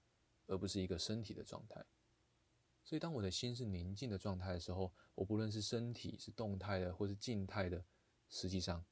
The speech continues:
都可以被观察。因此，当我们在使用“静观”这个词的时候，就能够很精准，而且能够很真切地表达我们想要传递的意思。所以 walking meditation 就变成行走静观，eating meditation，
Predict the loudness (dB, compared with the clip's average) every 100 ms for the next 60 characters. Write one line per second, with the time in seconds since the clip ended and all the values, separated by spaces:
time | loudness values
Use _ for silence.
0 | -8 -2 -2 -2 -4 -4 -4 -6 -10 -14
1 | _ _ _ _ -2 0 0 -4 -10 _
2 | 0 2 2 4 4 4 2 2 4 6
3 | 6 4 2 0 -2 0 0 0 0 0
4 | 2 0 -2 -6 -4 -2 -2 -4 -8 _
5 | _ _ -4 0 2 2 2 0 0 2
6 | 2 2 2 2 0 -2 -2 -2 -2 -2
7 | -2 0 2 4 4 4 2 0 -6 _
8 | _ _ _ _ _ _ _ -6 -2 0
9 | 6 6 6 2 2 2 4 4 2 0
10 | _ -2 0 0 -2 -2 2 2 2 2
11 | 4 4 2 -8 _ _ _ _ _ -2
12 | 2 2 2 0 2 2 2 -2